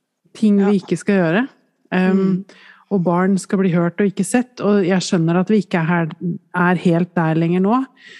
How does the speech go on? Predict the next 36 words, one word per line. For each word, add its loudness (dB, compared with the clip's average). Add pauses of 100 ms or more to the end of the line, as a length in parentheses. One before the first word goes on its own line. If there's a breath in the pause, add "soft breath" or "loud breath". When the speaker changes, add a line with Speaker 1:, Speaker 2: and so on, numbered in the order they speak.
(220 loud breath)
Speaker 1:
men, 0
men 2
i 0
noen 0
tilfeller -2
så 0
er 2
det -2
sånn 0
der, 2
og -6
i -2
andre 0
tilfeller -2
så 0
er 0
det 0
helt 0
motsatt, -4 (160)
sånn 2
at 0
barna 0
tar 0
fullstendig -2
styringa, 0 (760 loud breath)
eh, 2
Speaker 2:
Ja. 0
Speaker 1:
som -2
er 0
like 0 (160)
ubalansert, -2 (240)
fordi 0
Speaker 2:
Ja. -6 (120)
Speaker 1:
ungene 0
trenger 0
trygge, -2